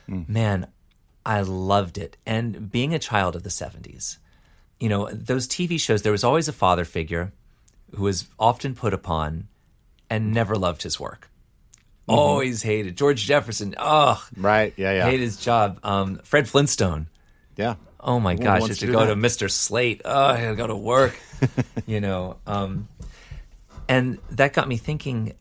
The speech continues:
Speaker 2: as, as a kid, I must have, somewhere between eight and ten, I started thinking
Speaker 1: Yeah.
Speaker 2: about it 'cause, like, eight and ten, it's like, pff, you, you are almost an adult. I mean, it's
Speaker 1: Right,
Speaker 2: right there.
Speaker 1: of course. And you need to be making those career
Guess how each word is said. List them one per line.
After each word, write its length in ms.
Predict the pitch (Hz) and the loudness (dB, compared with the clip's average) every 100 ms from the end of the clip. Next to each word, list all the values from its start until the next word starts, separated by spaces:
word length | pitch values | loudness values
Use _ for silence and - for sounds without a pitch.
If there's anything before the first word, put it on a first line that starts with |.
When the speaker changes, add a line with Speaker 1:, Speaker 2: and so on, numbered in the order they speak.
| - | -6
Speaker 2:
as, 180 | 104 | -6
as 260 | 92 107 101 | -6 -8 -8
a 40 | |
kid, 200 | 104 - | -8 -10
I 80 | 269 | -10
must 220 | 330 311 | -8 -8
have, 140 | - - | -8 -6
somewhere 240 | 208 285 | -6 -4
between 180 | 170 135 | -2 0
eight 160 | 120 104 | -2 -2
and 100 | 104 | -4
ten, 380 | 95 82 87 87 _ _ _ - | -4 -4 -6 -14 _ _ _ -12
I 80 | 110 | -8
started 360 | - 117 104 | -6 -4 -6
thinking 220 | 117 135 101 | -6 -4 -2
Speaker 1:
Yeah. 80 | |
Speaker 2:
about 320 | 90 85 82 - | -4 -6 -8 -10
it 120 | - | -10
'cause, 280 | 92 87 - | -8 -6 -6
like, 220 | 90 - _ _ - | -6 -10 _ _ -10
eight 200 | 120 113 | -6 -6
and 80 | |
ten, 240 | - 160 113 | 0 2 2
it's 80 | 95 | 0
like, 140 | 87 | -4
pff, 240 | - - - | -8 -16 -14
you, 160 | 101 | -10
you 220 | 110 127 117 | -6 0 2
are 80 | |
almost 380 | 110 123 113 - | 4 4 2 -2
an 60 | 98 | -4
adult. 380 | 85 104 78 - _ | -2 -2 -2 -6 _
I 80 | 98 | -8
mean, 140 | 92 92 | -2 4
it's 20 | |
Speaker 1:
Right, 160 | 139 | 6
Speaker 2:
right 140 | 151 90 | 6 2
there. 160 | 95 | -4
Speaker 1:
of 80 | 78 | -2
course. 320 | 277 294 - | 2 2 0
And 100 | 92 | 0
you 80 | 104 | 0
need 160 | 113 160 | 2 2
to 60 | |
be 100 | 104 | 2
making 320 | 95 107 110 98 | 0 0 0 0
those 180 | 87 | 0
career 500 | - 98 98 95 87 | -2 0 2 2 0